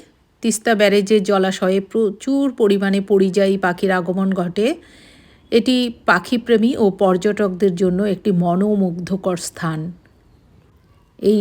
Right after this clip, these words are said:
ব্যারেজের কাছাকাছি বাঁধের সংরক্ষিত এলাকা এবং জলাশয়টিকে কেন্দ্র করেই পশ্চিমবঙ্গ সরকার ভোরের আলো মেগা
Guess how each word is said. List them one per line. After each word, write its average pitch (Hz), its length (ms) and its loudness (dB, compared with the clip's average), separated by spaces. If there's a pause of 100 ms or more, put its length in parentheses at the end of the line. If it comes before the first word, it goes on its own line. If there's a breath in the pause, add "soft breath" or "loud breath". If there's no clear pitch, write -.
ব্যারেজের 214 540 2
কাছাকাছি 240 600 0 (200)
বাঁধের 190 480 2
সংরক্ষিত 220 640 -2 (120)
এলাকা 196 400 0 (420 loud breath)
এবং 196 300 2
জলাশয়টিকে 220 800 0
কেন্দ্র 208 420 0
করেই 254 360 0 (420 loud breath)
পশ্চিমবঙ্গ 214 680 0
সরকার 208 500 -2
ভোরের 196 480 2
আলো 185 220 -2 (420 soft breath)
মেগা 214 440 4